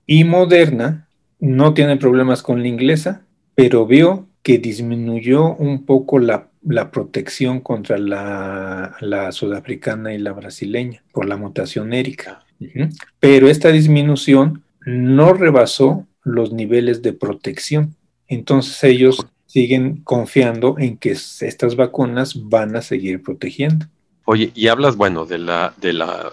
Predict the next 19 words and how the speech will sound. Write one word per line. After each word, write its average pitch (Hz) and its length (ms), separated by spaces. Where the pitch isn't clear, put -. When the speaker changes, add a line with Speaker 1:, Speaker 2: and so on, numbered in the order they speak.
Speaker 2:
Pfizer 151 480
y 92 140
Moderna. 85 520
¿Y 104 120
qué 113 160
me 110 140
dices 107 340
de 92 100
la 80 840
CanSino 107 720
y 95 140
de 85 160
la 80 560
Sputnik 90 540
cinco 107 560
o 82 400
B? 82 200
Speaker 1:
De 139 240
esas 180 460